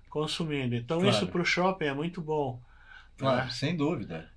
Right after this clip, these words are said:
Speaker 1: E, e, e marca o shopping, né?
Speaker 2: É
Speaker 1: Por
Speaker 2: verdade.
Speaker 1: exemplo,
Speaker 2: É.
Speaker 1: eh, tem um shopping em Recife,
Speaker 2: Hum.
Speaker 1: chamado Tacaruna.
Speaker 2: Hum.
Speaker 1: Eu já fui lá cinco vezes.
Speaker 2: <laughs>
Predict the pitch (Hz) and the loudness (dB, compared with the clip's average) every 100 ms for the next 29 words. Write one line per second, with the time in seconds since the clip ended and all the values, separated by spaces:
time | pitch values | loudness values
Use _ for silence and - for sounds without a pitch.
0 | - 120 120 120 117 117 113 110 110 127 | -6 2 4 4 2 0 -2 -2 -4 -4
1 | 156 160 190 185 196 185 185 120 117 - | -2 0 4 8 8 8 6 0 0 -2
2 | 110 95 - 95 95 117 123 131 151 131 | -2 -4 -6 -8 -6 -4 0 4 6 8
3 | 120 90 - 95 - - - - - 98 | 6 4 -2 -10 -12 -20 -20 -16 -10 -8
4 | 92 110 107 135 139 139 - 147 143 139 | -6 -8 -4 -2 2 2 4 2 2 0
5 | 127 131 - 156 165 131 95 95 - 139 | 0 0 -2 0 -2 -2 -6 -6 0 4
6 | 131 107 - - - - 120 117 117 120 | 4 4 -2 -16 -14 -6 -4 -2 -4 -2
7 | 127 123 139 123 113 104 92 90 - - | -2 0 2 2 0 -2 -8 -10 -16 -2
8 | 127 120 98 - - 110 127 123 147 190 | 2 2 0 -10 -10 -6 -4 -2 0 0
9 | - 185 202 170 123 120 104 92 90 87 | 0 -2 0 -2 0 0 0 -4 -8 -10
10 | - - - - - - - - | -12 -14 -20 -20 -14 -12 -12 -14